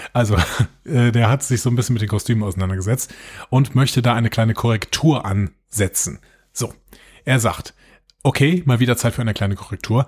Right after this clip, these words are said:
Das Kostüm, das Zoe auf der Avenger-Con trägt, ist kein“, wie du, glaub ich, gesagt hattest, Anne,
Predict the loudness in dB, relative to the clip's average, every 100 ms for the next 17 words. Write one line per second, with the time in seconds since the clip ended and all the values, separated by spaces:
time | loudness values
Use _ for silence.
0 | -2 -2 -2 0 -2 0 2 2 2 0
1 | 0 2 4 4 2 0 0 0 2 2
2 | 2 0 0 -4 -2 -2 -4 -4 -4 -2
3 | -4 0 2 4 4 2 _ _ _ -8
4 | -4 -2 -2 -2 -4 -6 -6 -6 -8 -8
5 | -4 -2